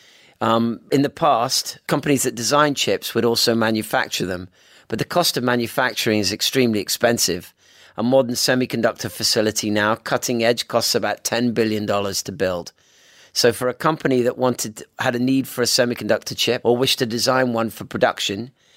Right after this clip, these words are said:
the cost of making them was prohibitive if you had to build your own fab. What, uh, Taiwan has done, the vision for Taiwan, Morris Chang, who founded Taiwan Semiconductor,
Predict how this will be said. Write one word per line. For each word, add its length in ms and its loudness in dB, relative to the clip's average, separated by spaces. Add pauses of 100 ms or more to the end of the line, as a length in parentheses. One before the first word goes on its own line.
(440)
the 120 -2
cost 400 0
of 240 -6
making 400 2
them 100 0
was 160 2
prohibitive 640 0
if 140 -6
you 100 2
had 140 2
to 60 -8
build 280 2
your 140 0
own 180 2
fab. 480 -2 (580)
What, 360 0
uh, 200 2
Taiwan 400 2
has 160 -4
done, 240 2
the 60 -10
vision 320 2
for 140 -6
Taiwan, 440 2
Morris 360 0
Chang, 300 2
who 100 -4
founded 440 0
Taiwan 340 2
Semiconductor, 880 -2